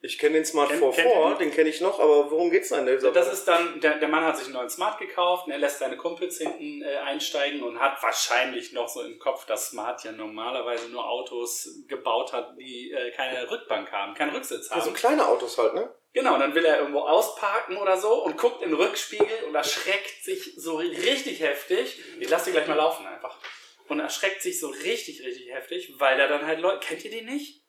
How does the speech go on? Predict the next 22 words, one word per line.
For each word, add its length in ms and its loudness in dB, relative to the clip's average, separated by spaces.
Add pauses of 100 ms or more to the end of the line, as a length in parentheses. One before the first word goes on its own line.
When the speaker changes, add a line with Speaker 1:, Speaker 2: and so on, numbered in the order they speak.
(100)
Speaker 1:
Also 160 0
wir 60 2
dürfen 200 4
hier 120 4
Werbung 280 4
zeigen, 320 4
dann 140 4
mach 140 2
ich 100 -6
die 80 -4
mit 100 -6
dem 100 -6
Socken 240 2
auch 220 4
an. 80 -2 (100)
Speaker 2:
Die 60 -4
ist 500 -8
so 440 -10
witzig. 680 0
Guckt 280 0
mal, 340 0
Smart 680 -2